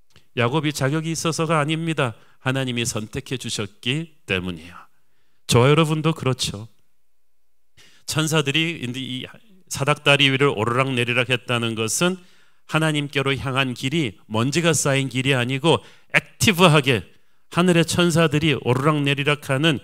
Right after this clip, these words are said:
열려있는 길임을 뜻합니다. 하나님께서 항상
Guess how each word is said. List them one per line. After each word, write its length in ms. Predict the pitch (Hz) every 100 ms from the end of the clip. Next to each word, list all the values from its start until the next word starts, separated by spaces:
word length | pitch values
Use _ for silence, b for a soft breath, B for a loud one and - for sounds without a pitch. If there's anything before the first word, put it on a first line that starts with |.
| b -
열려있는 580 | 120 139 165 156 147 147
길임을 400 | 127 127 131 156 - -
뜻합니다. 520 | 117 - 107 92 78 - - - - -
하나님께서 560 | 185 185 185 180 180 170
항상 640 | 147 190 214 220 175 95